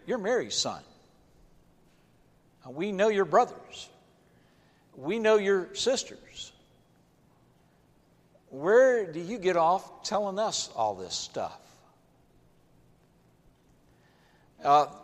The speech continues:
the words, uh, old, old adage, old, old, uh, description that is given frequently when people are trying to teach people that,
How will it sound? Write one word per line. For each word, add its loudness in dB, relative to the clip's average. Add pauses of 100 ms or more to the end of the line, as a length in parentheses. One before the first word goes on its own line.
(1300)
the -10
words, 4
uh, 2 (220)
old, -8 (140)
old -2
adage, 0
old, -6 (140)
old, -6
uh, -4 (640)
description -4
that -4 (400)
is -12
given -4
frequently -8 (680)
when -12
people -10
are -6
trying -2
to -2 (480)
teach -10
people -10
that, -8